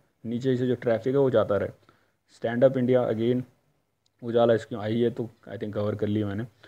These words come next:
Then National Mission for Clean गंगा, अटल भूजल योजना and Prime Minister Citizen Assist-, Assistance and Relief in Emergency Situation, पीएम केयर्स फंड, जिसको लेके काफ़ी controversy भी थी जब कोविड नाइनटीन में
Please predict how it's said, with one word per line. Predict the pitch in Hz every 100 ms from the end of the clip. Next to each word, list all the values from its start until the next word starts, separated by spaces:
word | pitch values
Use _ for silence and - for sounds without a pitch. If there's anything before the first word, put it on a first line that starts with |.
| - _ 113
Then | 123 120
National | 120 139 127
Mission | 123 131 131
for | 117
Clean | 123 127
गंगा, | 120 120 123 - _ 113
अटल | 113 123
भूजल | 110 117 123
योजना | 120 117 123 131 - _ _ -
and | 113 -
Prime | 123 127
Minister | 127 123 127 117 117
Citizen | 120 127 120
Assist-, | 117 - 123 - - - 113
Assistance | - 139 - 156 151 139 _ _ _ _ _ _ _ _ 123
and | 127 110
Relief | 127 135 151 156 147 -
in | 139 143
Emergency | 123 123 120 123 - 120
Situation, | 110 110 107 113
पीएम | 127 139 131
केयर्स | 135 131
फंड, | 135 123 123
जिसको | 120 127
लेके | 123 123
काफ़ी | 120 131
controversy | 117 120 117 117 113 131
भी | 117 110
थी | 113
जब | 113 -
कोविड | 110 117
नाइनटीन | 110 110 117 113
में | 110 110